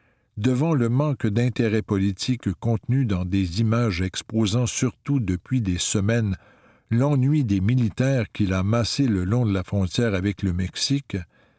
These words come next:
Donald Trump agite l'épouvantail autrement en lançant les agents fédéraux désormais contre les immigrants illégaux, largement intégrés à la société américaine et à son tissu économique.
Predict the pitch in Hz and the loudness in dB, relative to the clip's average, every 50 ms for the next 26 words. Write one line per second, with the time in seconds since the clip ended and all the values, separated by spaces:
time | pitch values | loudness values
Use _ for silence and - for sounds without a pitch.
0 | _ _ _ _ _ 104 120 135 151 165 160 139 120 101 - - 156 160 156 139 | _ _ _ _ _ -2 0 0 0 0 0 0 -2 -2 -2 -2 0 0 0 -2
1 | - 139 - _ - 127 131 110 104 131 139 123 - - 101 95 98 117 143 143 | -4 -6 -8 _ -2 -2 0 0 0 -2 -2 -2 -2 -2 0 2 2 2 0 -2
2 | - - 143 135 131 123 113 - - 127 117 113 107 107 117 127 - 123 135 131 | -2 -4 -2 0 0 0 -2 -2 -2 0 2 2 2 2 2 0 0 0 0 2
3 | 123 131 135 135 110 95 95 98 107 120 127 127 113 - - - 147 139 113 90 | 2 2 2 0 0 0 0 2 2 2 0 0 0 -2 -2 0 0 0 0 0
4 | 90 90 85 104 120 120 104 110 107 95 - - 135 120 117 104 98 95 107 104 | -2 -2 0 0 0 0 0 0 -2 -2 -2 -2 0 2 2 2 2 2 0 0
5 | 92 92 117 135 135 107 107 104 92 104 101 110 113 113 - - - - - - | 0 0 0 0 2 2 0 0 0 0 0 0 0 -2 -4 -8 -18 -20 -20 -20
6 | - _ _ _ - 143 156 151 - - 120 107 110 107 101 98 123 160 151 135 | -20 _ _ _ -2 0 0 0 2 0 0 2 2 0 2 2 0 2 2 2
7 | 113 95 107 98 104 101 98 101 117 127 127 117 110 104 90 82 95 98 98 104 | 2 0 0 0 2 2 2 2 2 2 2 2 2 0 0 0 0 0 0 0
8 | 110 - _ _ - _ _ _ _ _ 113 123 135 143 135 143 123 117 135 127 | -2 -6 _ _ -20 _ _ _ _ _ -2 0 0 0 -2 0 0 0 0 2
9 | 123 120 110 98 95 110 120 - - 131 113 90 104 92 110 120 120 101 87 90 | 0 0 0 0 0 0 0 0 0 0 0 0 0 0 0 0 0 0 0 -2
10 | 92 92 - - 110 98 - - 107 92 - 117 113 98 87 90 98 98 92 90 | -2 -2 -2 -2 -2 -2 0 0 -2 0 0 0 0 0 0 0 0 0 0 -2
11 | 87 - - 107 107 110 107 101 95 92 92 90 85 - - 104 101 - - - | -4 -4 -2 0 0 2 2 2 2 2 0 0 -2 -2 -2 -2 -2 -2 -2 -4
12 | 131 120 - - - 123 104 82 - - 107 101 95 92 98 98 92 - _ - | -4 -2 -2 -2 0 0 0 0 0 0 0 2 2 2 0 0 -2 -6 _ -14